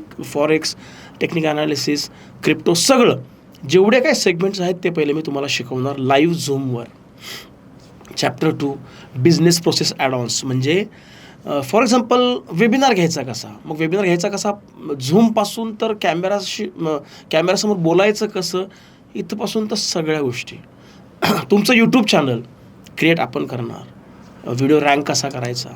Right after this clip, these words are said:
किंवा काय, तुमचा कोर्स डिझाईन करणार आपण, तुमचा कोर्स तुम्ही तुमच्या स्टुडंट्सना देणार.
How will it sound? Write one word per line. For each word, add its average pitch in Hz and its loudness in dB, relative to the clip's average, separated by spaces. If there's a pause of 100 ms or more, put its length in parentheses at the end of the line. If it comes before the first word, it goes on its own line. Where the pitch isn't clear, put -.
(340)
किंवा 113 -2
काय, 113 -6 (380)
तुमचा 247 6
कोर्स 233 4
डिझाईन 147 6
करणार 123 -8
आपण, 117 -14 (480)
तुमचा 208 2
कोर्स 240 2
तुम्ही 254 0
तुमच्या 220 4
स्टुडंट्सना 214 4
देणार. 139 0